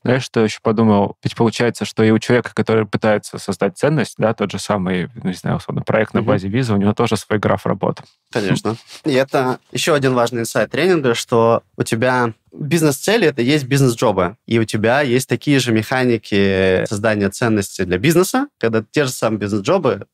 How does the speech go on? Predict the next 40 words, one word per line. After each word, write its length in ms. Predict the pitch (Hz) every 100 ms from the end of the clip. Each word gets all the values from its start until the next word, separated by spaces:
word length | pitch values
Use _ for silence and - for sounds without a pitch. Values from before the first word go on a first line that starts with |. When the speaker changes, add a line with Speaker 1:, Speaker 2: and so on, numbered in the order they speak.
| -
Speaker 2:
выполняешь 440 | 101 104 131 147
за 100 | 110
меньшее 280 | 107 127 -
количество 300 | - 113 -
костов. 340 | - - 92 - _ -
И 60 | 113
вообще 220 | 101 165
бизнес 400 | 127 170 170 135
создает 520 | - 113 117 135 117 -
ц-, 220 | - 147
бизнес-ценность, 1000 | 120 120 110 - 185 214 147 117 - - _ _
создавая 480 | - 113 120 139
ценность 340 | 135 131 127 110
для 120 | 110
клиентов. 580 | - 110 95 104 87 -
Я 80 | 135
всегда 240 | 131 117 110
абсолютно 340 | - 101 98
любой, 220 | 101 98
когда 220 | - 92
продукт 280 | 92 113 101
создаю, 400 | - 95 113 226 -
я 120 | 113
узнал 280 | 110 120 117
джобы 540 | 110 127 104 92 87 - _ -
клиента, 560 | 101 95 95 180 277 _ _
выбрал, 380 | 131 139 127 110
за 100 | 107
какие 280 | 113 - 120
джобы, 380 | 113 117 104 98
какую 260 | 101 117
ценность 320 | 107 113 98 -
конкурирую, 500 | 101 101 101 139 226
и 80 | 113
всегда 460 | - 113 117 143
автоматически 840 | 123 - - 107 104 165 143 - 113
рядышком 440 | 117 123 - 98
пишу 680 | 95 98 - 123 120 113 -
мои 220 | 101 101 110
бизнес-джобы, 640 | 98 95 87 90 90 98